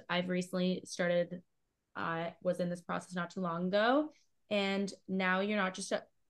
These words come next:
submitting your resumes. There's a big application pro-, process. You're asking a bunch of questions. Sometimes you're doing projects. And I think it's really important to apply with intention. Look at the company.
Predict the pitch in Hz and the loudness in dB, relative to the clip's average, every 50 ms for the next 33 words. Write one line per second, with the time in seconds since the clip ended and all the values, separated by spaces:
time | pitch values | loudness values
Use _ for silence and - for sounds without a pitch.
0 | _ _ - - - 208 202 190 175 175 180 175 175 165 156 151 151 156 - 180 | _ _ -18 -2 0 2 4 4 4 4 2 2 0 0 0 -2 -2 -2 0 0
1 | 180 185 185 185 185 185 190 202 202 - - - _ _ _ _ _ _ _ - | 2 2 4 4 4 4 2 2 -2 -6 -12 -20 _ _ _ _ _ _ _ 4
2 | 196 190 185 185 - - 190 185 165 160 - 185 180 185 185 185 185 185 196 185 | 6 6 6 4 2 -2 -2 -2 -2 2 4 4 4 4 4 2 0 0 -2 -2
3 | - 190 185 180 180 185 185 180 185 185 180 180 180 170 165 - - - _ _ | 0 0 0 0 0 -2 -4 -2 -2 0 0 0 0 -2 -6 -10 -18 -20 _ _
4 | _ - 180 180 180 - 185 180 180 180 180 - _ - 190 185 - - - _ | _ -4 -4 -4 -2 -2 -2 -2 -2 -4 -6 -8 _ -2 -2 -2 -2 -4 -12 _
5 | _ _ - 180 185 - - 202 190 185 180 175 175 175 180 185 180 185 - _ | _ _ -8 -8 -8 -6 -4 -2 -2 0 0 0 -2 -2 -2 -2 -4 -6 -8 _
6 | - 180 180 180 - - 190 180 180 180 180 180 180 - - 214 208 226 233 226 | -4 -4 -2 -4 -2 0 0 2 2 2 0 0 -2 -6 -4 -2 0 0 0 0
7 | 208 226 190 202 196 202 185 - - 180 170 175 175 - 196 196 214 240 233 - | 0 0 0 2 0 0 -2 -2 -2 0 0 0 0 2 2 2 2 0 -4 -8
8 | - - _ _ _ _ _ _ - 202 202 196 190 208 214 240 240 220 185 180 | -16 -20 _ _ _ _ _ _ -2 0 0 0 0 0 0 0 -2 -2 -2 2
9 | 196 190 190 190 196 196 202 190 - 185 165 - 190 196 190 - 208 190 190 - | 4 4 6 6 4 2 0 0 0 0 0 0 -2 -2 -2 -2 -4 -4 -2 -2
10 | 180 175 175 180 180 185 180 180 - 170 165 165 165 202 208 220 233 240 233 - | -2 -2 -2 -2 0 0 -2 -2 -2 -4 -6 -2 0 0 2 2 2 0 0 0
11 | 185 185 185 214 208 220 220 - - 202 190 185 185 202 202 202 196 196 196 190 | -2 -2 -2 -2 -4 -6 -8 -4 -2 -2 0 0 0 0 0 2 2 0 0 -2
12 | - | -4